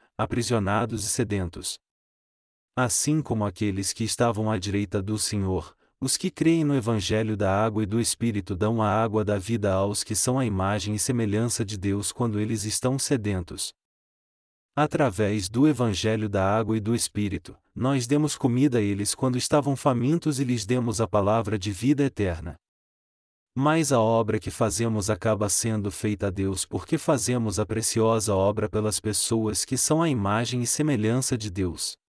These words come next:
Os justos devem pregar o Evangelho da água e do Espírito aos que estão aprisionados pelo pecado.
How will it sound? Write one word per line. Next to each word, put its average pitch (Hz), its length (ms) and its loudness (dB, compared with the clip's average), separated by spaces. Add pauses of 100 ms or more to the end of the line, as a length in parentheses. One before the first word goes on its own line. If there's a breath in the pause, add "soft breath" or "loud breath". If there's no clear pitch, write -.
(800)
Os 156 200 6
justos 120 640 2
devem 107 280 0
pregar 98 380 0
o 98 60 2
Evangelho 98 640 -2
da 92 140 0
água 110 360 2
e 110 40 0
do 110 160 0
Espírito 107 580 -2
aos 95 300 0
que - 120 -4
estão 151 300 2
aprisionados 131 840 0
pelo 110 240 0
pecado. 90 560 -2